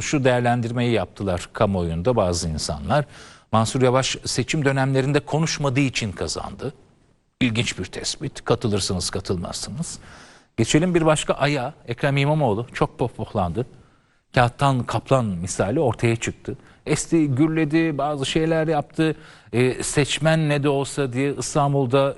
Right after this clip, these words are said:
yolda gördüğü kadınlara, böyle seçmenlere o görüntüleri hatırlarsınız değil mi? Böyle makas almaya çalıştı, kadınlar böyle eline vurdu filan. Ha, bunlar oldu, olmadı değil. İftira değil ki kardeşim, bütün görüntüler ortada.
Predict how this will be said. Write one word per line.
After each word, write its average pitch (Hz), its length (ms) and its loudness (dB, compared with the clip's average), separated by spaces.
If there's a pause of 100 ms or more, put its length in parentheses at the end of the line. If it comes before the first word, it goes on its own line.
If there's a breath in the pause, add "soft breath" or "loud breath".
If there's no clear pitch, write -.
yolda 127 340 0
gördüğü 131 580 2
kadınlara, 127 580 2
böyle 120 200 2
seçmenlere 123 560 0
o 117 100 2
görüntüleri 120 440 2
hatırlarsınız 110 760 -2
değil 151 100 -2
mi? 135 80 -4 (300 loud breath)
Böyle 123 140 4
makas 131 360 2
almaya 120 260 2
çalıştı, 110 400 -4
kadınlar 113 380 2
böyle 107 200 2
eline 110 180 2
vurdu 95 280 -2
filan. 113 260 -4 (220 loud breath)
Ha, 127 100 4
bunlar 156 200 4
oldu, 160 280 2
olmadı 127 420 0
değil. 110 160 -4
İftira 151 440 0
değil 277 120 -4
ki - 160 0
kardeşim, 226 440 0
bütün 170 220 0
görüntüler 120 400 2
ortada. 196 380 2